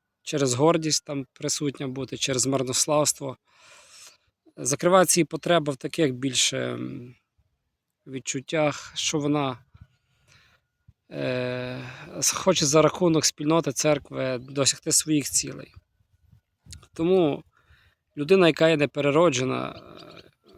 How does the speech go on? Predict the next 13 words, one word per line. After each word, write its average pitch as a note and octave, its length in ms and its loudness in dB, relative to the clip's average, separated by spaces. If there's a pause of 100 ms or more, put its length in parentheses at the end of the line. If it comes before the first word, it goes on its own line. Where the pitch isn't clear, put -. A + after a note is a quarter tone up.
(440)
всередині, C3+ 800 0 (1000)
вона C#3+ 240 -2
стає B2+ 840 -2 (720)
тим, B2+ 480 -8 (440)
тим B2+ 200 -8
вовком. B2+ 500 -6 (1300)
Тим D#3 160 -8
вовком, E3+ 420 2
котрий D#3 840 2 (720)
в D#3 40 -20
якийсь D3 360 0
момент E3 340 4
починає C3+ 960 0